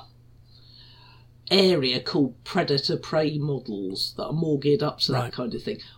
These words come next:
Speaker 1: One distinction
Speaker 2: Okay.
Speaker 1: that is clear between the cellular automata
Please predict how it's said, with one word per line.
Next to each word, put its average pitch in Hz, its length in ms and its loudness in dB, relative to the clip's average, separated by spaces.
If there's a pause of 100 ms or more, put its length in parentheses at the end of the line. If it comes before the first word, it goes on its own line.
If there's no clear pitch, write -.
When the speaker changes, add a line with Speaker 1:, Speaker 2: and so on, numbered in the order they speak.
(140)
Speaker 1:
One 202 340 8
distinction 175 640 6
Speaker 2:
Okay. - 140 -6
Speaker 1:
that - 40 4
is 196 160 12
clear 127 440 0
between 131 420 0
the 139 80 0
cellular 127 540 -2
automata 120 880 -2